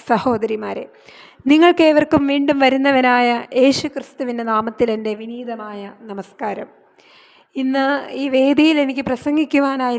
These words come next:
ലഭിച്ചിരിക്കുന്ന വിഷയം ഏശായ അറുപതിൻ്റെ ഒന്ന്, എഴുന്നേറ്റ് ശോഭിക്കുക.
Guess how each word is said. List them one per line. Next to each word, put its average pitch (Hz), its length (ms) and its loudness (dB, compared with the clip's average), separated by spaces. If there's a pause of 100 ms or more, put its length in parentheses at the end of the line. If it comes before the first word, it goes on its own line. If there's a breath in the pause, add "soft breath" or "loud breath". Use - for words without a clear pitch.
ലഭിച്ചിരിക്കുന്ന 262 640 -8 (120)
വിഷയം 269 400 -4 (600 loud breath)
ഏശായ 285 520 -2 (360)
അറുപതിൻ്റെ 247 640 0 (240)
ഒന്ന്, 208 240 -2 (600 loud breath)
എഴുന്നേറ്റ് 294 680 0 (260)
ശോഭിക്കുക. 214 640 -12